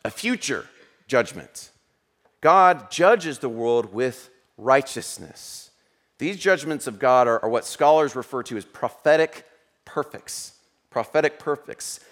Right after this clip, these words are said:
Eh, they're, they're a feature of the Old Testament. They describe coming events as if they have already happened. So certain is their fulfillment, and so clear the vision.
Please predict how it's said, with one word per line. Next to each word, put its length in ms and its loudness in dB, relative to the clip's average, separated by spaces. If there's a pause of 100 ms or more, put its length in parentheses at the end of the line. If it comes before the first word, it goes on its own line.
(140)
Eh, 160 -4
they're, 200 2
they're 160 0
a 40 -6
feature 540 -4
of 160 2
the 80 -2
Old 180 0
Testament. 540 -4
They 100 -2
describe 460 0
coming 320 -4
events 520 -2 (320)
as 280 -2
if 260 -4
they 120 -4
have 200 -4
already 560 -2 (120)
happened. 560 -12 (800)
So 240 -8
certain 720 -4
is 160 -12
their 160 -10
fulfillment, 880 -8 (500)
and 140 -10
so 280 -8
clear 760 -8 (480)
the 80 -16
vision. 420 -10